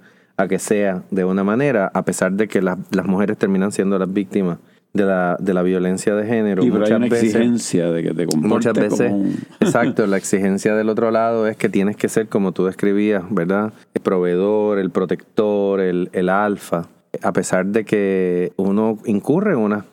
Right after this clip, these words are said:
Speaker 1: contradicciones cuando estás ap-, aprendiendo eso en la escuela o cuando lo estás aprendiendo en tu casa.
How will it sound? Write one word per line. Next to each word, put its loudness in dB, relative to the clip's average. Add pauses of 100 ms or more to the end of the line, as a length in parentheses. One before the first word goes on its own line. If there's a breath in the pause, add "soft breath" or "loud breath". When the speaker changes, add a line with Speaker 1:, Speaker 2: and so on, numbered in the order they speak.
Speaker 1:
contradicciones 0 (360 loud breath)
cuando 2
estás -2
ap-, 0
aprendiendo 0
eso -4
en 2
la -2
escuela 0
o -2
cuando 0
lo -2
estás -6
aprendiendo -2
en -4
tu -4
casa. -6